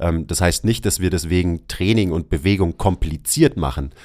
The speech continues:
Das Einzige, was wir machen, ist, wir respektieren die Komplexität, die da ist, die existiert. Punkt. Fakt. Und wir versuchen, so gut wir können, das zu respektieren. Und es gibt einen großen Unterschied zwischen Komplexität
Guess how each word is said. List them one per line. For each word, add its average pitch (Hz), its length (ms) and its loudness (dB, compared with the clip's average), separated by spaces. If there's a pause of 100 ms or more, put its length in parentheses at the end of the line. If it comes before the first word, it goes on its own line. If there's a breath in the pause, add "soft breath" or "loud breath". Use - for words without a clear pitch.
(160 loud breath)
Das - 80 -18
Einzige, 110 360 2
was 95 160 2
wir 90 80 2
machen, 95 260 2
ist, - 160 -4
wir 78 180 -2
respektieren 90 920 0 (240 loud breath)
die 92 80 -6
Komplexität, 90 800 0
die 73 80 -4
da 87 220 4
ist, - 360 -8
die 87 60 -2
existiert. - 680 -2 (120)
Punkt. 80 440 -4
Fakt. - 440 -4 (380 loud breath)
Und 78 160 -4
wir 113 80 6
versuchen, 107 640 2
so - 160 -14
gut 117 180 -2
wir 123 80 2
können, 101 280 4
das 92 140 0
zu 95 100 -2
respektieren. 78 600 -4 (440 soft breath)
Und 87 100 -4
es 80 100 -4
gibt - 200 -8
einen 78 80 -6
großen 110 360 0
Unterschied 98 480 -2 (200 soft breath)
zwischen 82 500 -4 (280 soft breath)
Komplexität 101 1080 0